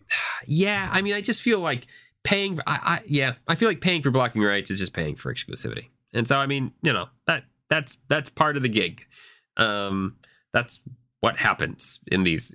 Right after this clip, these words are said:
in these things. Some, somebody lays down a chunk of change and then it's not on the other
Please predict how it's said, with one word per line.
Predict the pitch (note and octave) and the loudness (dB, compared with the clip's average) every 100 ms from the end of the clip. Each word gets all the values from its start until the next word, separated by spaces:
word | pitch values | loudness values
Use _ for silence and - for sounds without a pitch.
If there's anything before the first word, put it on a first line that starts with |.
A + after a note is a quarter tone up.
| - | -2
in | F#2+ | 0
these | F2+ - | 0 -2
things. | - - - | -6 -8 -8
Some, | - - F#2+ - | -4 -2 -2 -4
somebody | - A#2 A#2 A#2 A2 | 0 0 2 0 0
lays | A2+ A#2 | 0 2
down | A2+ A#2+ | 2 0
a | |
chunk | A2 B2+ | 2 0
of | A2+ | 0
change | - D#3+ E3 E3 D#3 - - - _ _ | 0 0 0 -4 -4 -8 -14 -20 _ _
and | B2 A#2+ B2 A#2 G#2+ | 0 2 0 0 2
then | A#2+ A#2+ | 2 2
it's | A#2+ A#2 - | -2 -4 -2
not | G#2 A2 | 2 2
on | G#2+ G2+ | 2 2
the | G2+ G2+ | 2 2
other | G2 G2 F2+ | 2 0 -2